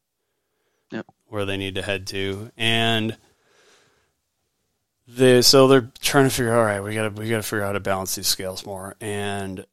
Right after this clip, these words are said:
Speaker 2: Mark, uh, there's, there's one room he just really does not wanna go back into. He's, he's like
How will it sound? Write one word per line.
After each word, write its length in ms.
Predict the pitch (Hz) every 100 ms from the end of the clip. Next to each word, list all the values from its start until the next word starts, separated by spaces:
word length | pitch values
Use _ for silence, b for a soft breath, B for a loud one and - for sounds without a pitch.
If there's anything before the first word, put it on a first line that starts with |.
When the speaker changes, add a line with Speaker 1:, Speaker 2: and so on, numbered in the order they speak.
| _ _
Speaker 2:
Mark, 720 | 110 113 110 110 104 - - _ _ _ _ _ _ _ _ _ 113
uh, 440 | 107 104 101 101
there's, 220 | 101 107 -
there's 200 | 120 107
one 200 | 120 127
room 240 | 131 127 123
he 60 |
just 200 | 113 107
really 680 | 104 110 117 123 123 120 117 _ _
does 360 | - 117 120 120
not 240 | 123 120
wanna 180 | 120 123
go 140 | 123 123
back 320 | 127 123 113
into. 640 | 117 113 123 120 131 143
He's, 440 | 117 113 101 - -
he's 220 | 113 107
like 380 | 110 101 -